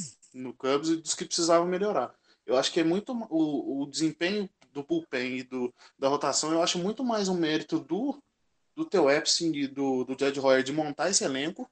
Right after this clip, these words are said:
do que do, e do, do Jim Hick e do John Maddon de, de corrigir os caras.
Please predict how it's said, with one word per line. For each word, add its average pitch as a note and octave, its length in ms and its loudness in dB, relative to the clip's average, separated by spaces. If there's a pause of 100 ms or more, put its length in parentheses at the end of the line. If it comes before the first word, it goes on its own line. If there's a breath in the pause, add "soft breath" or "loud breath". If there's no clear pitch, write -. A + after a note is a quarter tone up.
(720)
do D#3+ 160 4
que D#3 640 8 (380)
do, C#3+ 380 0
e C#3 80 4
do, C3+ 500 0
do C3 180 -4
Jim C#3 100 0
Hick D#3 340 -2
e F3+ 100 2
do D#3+ 280 4
John C#3+ 160 4
Maddon C#3+ 320 4
de, F3 340 0
de C#3+ 100 -12
corrigir E3+ 400 4
os G3 80 2
caras. D#3+ 840 0